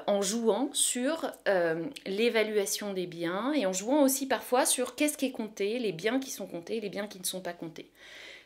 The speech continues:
Ce mécanisme-là, on l'a appelé la comptabilité inversée parce que, euh,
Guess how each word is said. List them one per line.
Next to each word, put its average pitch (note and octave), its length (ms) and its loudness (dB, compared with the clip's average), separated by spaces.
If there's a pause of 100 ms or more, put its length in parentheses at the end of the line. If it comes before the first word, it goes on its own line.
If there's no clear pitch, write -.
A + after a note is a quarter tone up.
(220)
Ce - 160 0
mécanisme-là, A#3 800 4
on B3+ 80 4
l'a F3+ 160 4
appelé A3+ 380 4
la G3+ 100 2
comptabilité A3 720 -4
inversée G3+ 640 0 (580)
parce G#3 260 0
que, C#4 500 6
euh, E3+ 420 4